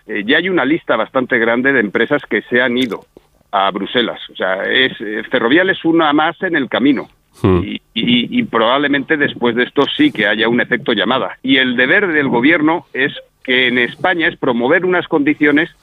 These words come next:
Speaker 1: para que las empresas no se tengan por qué ir de España. Lo que pasa es que con la competencia de Bélgi-, de, de Países Bajos es complicado, Paco.
Speaker 2: Ya. Claro, pero esto quizás sea,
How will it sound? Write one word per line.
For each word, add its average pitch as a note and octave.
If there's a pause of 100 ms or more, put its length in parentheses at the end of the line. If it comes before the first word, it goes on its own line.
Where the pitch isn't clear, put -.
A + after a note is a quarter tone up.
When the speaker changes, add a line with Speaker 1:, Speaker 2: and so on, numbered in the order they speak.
(320)
Speaker 1:
para B2+
que A#2
las A#2
empresas C3
no D3+
se C#3
tengan C3+
por G#2+
qué A2+
ir B2
de C3+
España. G#2 (240)
Lo A2
que A#2
pasa G3
es -
que G3
con D3
la C3
competencia E3
de C#3+
Bélgi-, D#3
de, C3+
de -
Países C#3
Bajos D3
es C#3
complicado, G2+
Paco. - (300)
Speaker 2:
Ya. C#2+ (640)
Claro, D3+
pero G2+
esto C#3+
quizás D3
sea, D3